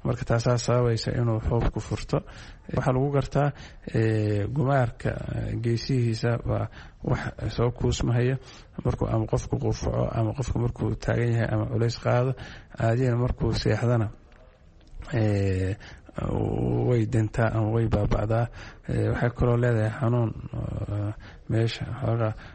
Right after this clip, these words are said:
qofka xanuun buu ka dareemahayaa. See lagu ogaadaa? Eh, waxaa lagu ogaadaa, eh, koley dhakhtarka viis markuu samaynahaya in uu meesha far inta,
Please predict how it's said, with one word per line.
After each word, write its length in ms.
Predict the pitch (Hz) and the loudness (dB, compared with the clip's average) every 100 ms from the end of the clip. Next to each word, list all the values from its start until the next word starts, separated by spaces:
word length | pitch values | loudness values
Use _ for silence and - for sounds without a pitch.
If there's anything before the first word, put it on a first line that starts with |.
| - | -2
qofka 360 | 120 - - - - | 2 2 0 -6 -6
xanuun 320 | - 120 127 113 | -2 0 2 2
buu 100 | 120 | 0
ka 120 | 117 | 0
dareemahayaa. 680 | 120 117 123 123 127 135 131 - - - - | 0 2 2 2 2 2 0 -6 -20 -18 -12
See 220 | - - 131 | -6 0 2
lagu 160 | 127 | 4
ogaadaa? 480 | 131 123 113 117 127 120 - - - | 2 4 2 2 0 -2 -12 -18 -10
Eh, 500 | - 120 104 104 101 - | -4 -2 0 0 -2 -2
waxaa 200 | - 127 | -2 0
lagu 140 | 123 135 | 2 2
ogaadaa, 520 | 131 117 113 117 127 - - | 2 2 2 2 0 -2 -2
eh, 640 | 107 107 104 104 104 107 | -2 0 -2 -2 -2 -2
koley 200 | - 117 | 0 0
dhakhtarka 420 | 110 - 123 - | -2 -2 -2 0
viis 180 | 110 120 | -2 0
markuu 220 | 123 120 113 | -2 -2 -2
samaynahaya 540 | 113 113 117 113 117 - - - - - | 0 0 2 2 0 -4 -18 -18 -6 -2
in 100 | 123 | 0
uu 140 | 117 | 2
meesha 300 | 110 117 117 113 | 2 0 0 -4
far 340 | - - 123 120 123 | -2 0 0 0 -2
inta, 420 | 110 110 - 117 | -2 -2 -2 -2